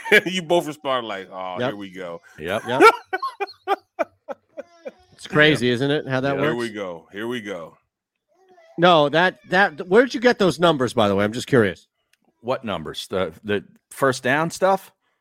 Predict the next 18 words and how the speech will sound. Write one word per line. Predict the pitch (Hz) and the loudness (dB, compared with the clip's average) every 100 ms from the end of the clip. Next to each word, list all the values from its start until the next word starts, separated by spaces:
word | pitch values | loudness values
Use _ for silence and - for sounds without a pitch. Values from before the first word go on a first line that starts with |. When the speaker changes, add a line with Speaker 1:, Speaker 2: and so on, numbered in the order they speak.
| _ _ _ | _ _ _
Speaker 2:
Yeah. | - 123 | -8 -2
Speaker 3:
I | 123 | 2
got | 143 | 2
it | 139 | 6
off | 139 131 | 6 4
the, | 135 123 | 2 2
the | 113 110 | 2 -2
play | - 170 | 0 -2
sheet. | - 95 69 - _ _ _ _ _ _ _ _ _ - | -2 -8 -12 -16 _ _ _ _ _ _ _ _ _ 0
Speaker 1:
Oh, | 127 | 0
yeah, | 123 123 | 2 -2
yeah. | 101 120 98 | -2 -6 -6
The, | 135 | -4
Speaker 3:
Yeah. | 127 101 98 | -4 -4 -8
Speaker 1:
um, | 92 87 _ _ _ _ _ _ _ _ - | -12 -18 _ _ _ _ _ _ _ _ -18
the | |
breakdown, | - 123 113 95 87 82 | -8 -6 -6 -10 -12 -14
yeah. | 85 | -18